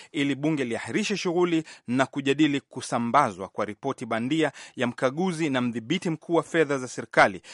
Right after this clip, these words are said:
kuhusiana na uchunguzi wa kupotea zaidi ya bilioni mia tatu katika akaunti ya Tegeta Escrow.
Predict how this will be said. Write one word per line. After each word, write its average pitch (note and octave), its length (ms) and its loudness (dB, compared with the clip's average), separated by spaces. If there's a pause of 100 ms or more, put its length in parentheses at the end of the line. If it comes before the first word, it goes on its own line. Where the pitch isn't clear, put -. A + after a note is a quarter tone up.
(140)
kuhusiana C#3+ 680 2
na B2 120 -2
uchunguzi C#3+ 680 -2 (280)
wa A#2+ 240 4
kupotea C3 640 2
zaidi C3 340 2
ya B2+ 60 6
bilioni B2+ 560 2 (180)
mia B2+ 180 2
tatu D3 340 6
katika A2+ 260 -4
akaunti C3+ 640 -2
ya A#2 100 2
Tegeta B2 540 -2 (100)
Escrow. A#2 380 -2